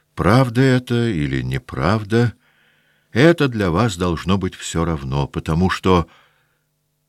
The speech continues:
"Так это неправда, что он женат?" "Нет, это правда".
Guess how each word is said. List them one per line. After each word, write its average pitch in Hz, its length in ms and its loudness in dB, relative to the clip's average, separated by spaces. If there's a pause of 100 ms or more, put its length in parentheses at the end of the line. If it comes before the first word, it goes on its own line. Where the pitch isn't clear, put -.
(760)
"Так - 200 -10
это 95 160 0
неправда, 123 560 0
что 90 220 -6
он 78 100 -4
женат?" 76 480 -4 (1600)
"Нет, 92 360 2
это 80 220 -4
правда". 80 600 -4